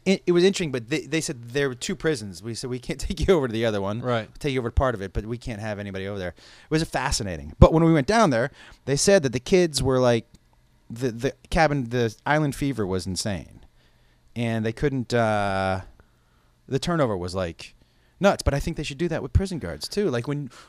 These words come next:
Speaker 1: when people start, rotate it and keep it
Speaker 2: Yeah.
Speaker 1: fresh. Do you know what I mean?
Speaker 2: Sure. Yeah. Uh, I don't know about prison guards because,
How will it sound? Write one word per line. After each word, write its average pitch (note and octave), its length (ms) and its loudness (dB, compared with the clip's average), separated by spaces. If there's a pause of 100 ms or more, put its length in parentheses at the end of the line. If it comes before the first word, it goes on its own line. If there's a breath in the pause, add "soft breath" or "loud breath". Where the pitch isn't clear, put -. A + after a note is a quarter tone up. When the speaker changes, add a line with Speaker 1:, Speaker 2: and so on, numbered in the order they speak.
(100)
Speaker 1:
when F3+ 140 -4
people - 320 4
start, E3+ 420 0 (1300 soft breath)
rotate G#3 480 6
it A#2 160 -6
and G2+ 120 -6
keep - 260 -4
it - 80 -6 (320)
Speaker 2:
Yeah. C#3 260 4
Speaker 1:
fresh. - 420 -8
Do C#3 80 -8
you - 40 -2
know F3+ 80 -2
what F3+ 60 -4
I E3 40 0
mean? F3 240 -4 (160)
Speaker 2:
Sure. F3+ 300 4 (1040 loud breath)
Yeah. D3 340 0 (160)
Uh, C3+ 140 -6 (200)
I D#3 160 -2
don't E3+ 140 -2
know D3+ 120 2
about C#3 260 2
prison F3 320 0
guards A#2 360 -2
because, A2+ 880 -8